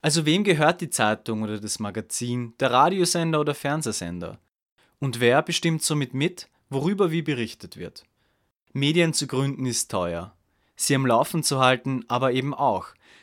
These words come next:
Und genau hier kommen Konzerne und große Unternehmen ins Spiel.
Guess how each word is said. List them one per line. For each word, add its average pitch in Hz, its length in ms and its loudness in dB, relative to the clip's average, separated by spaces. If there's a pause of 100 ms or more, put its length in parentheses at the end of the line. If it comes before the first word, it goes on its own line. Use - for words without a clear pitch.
(120)
Und 143 180 -8
genau 156 260 4
hier 175 340 2
kommen 147 600 0
Konzerne 139 640 2
und 151 180 -6
große 151 340 0
Unternehmen 117 540 -2
ins 90 140 -8
Spiel. 87 420 -12